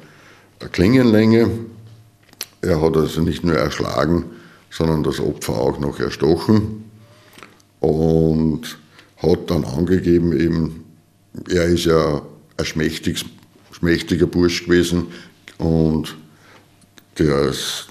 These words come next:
Opfer ist ja ziemlich korpulent gewesen. Also er hat dann überlegt, wie er die Leiche dann eigentlich entsorgen kann und ist dann dabei bei diesen Überlegungen auf die Idee gekommen, dass er das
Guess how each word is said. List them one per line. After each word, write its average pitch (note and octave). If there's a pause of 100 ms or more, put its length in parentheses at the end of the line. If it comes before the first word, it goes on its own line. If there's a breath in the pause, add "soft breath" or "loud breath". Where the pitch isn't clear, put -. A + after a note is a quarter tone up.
Opfer E2 (120)
ist D2
ja D#2+
ziemlich D#2+
korpulent D2+
gewesen. F#2 (520 loud breath)
Also D#2+
er D2+
hat D#2 (540)
dann D#2
überlegt, D#2
wie E2+
er F#2
die E2
Leiche D#2
dann C#2
eigentlich C#2+ (180)
entsorgen D2+
kann C#2+ (880 loud breath)
und F2+
ist F#2+
dann E2
dabei E2 (680 loud breath)
bei E2
diesen D#2+
Überlegungen D2+
auf D2+
die D#2
Idee D#2+
gekommen, D#2+ (600 loud breath)
dass D#2+
er D#2 (200)
das D#2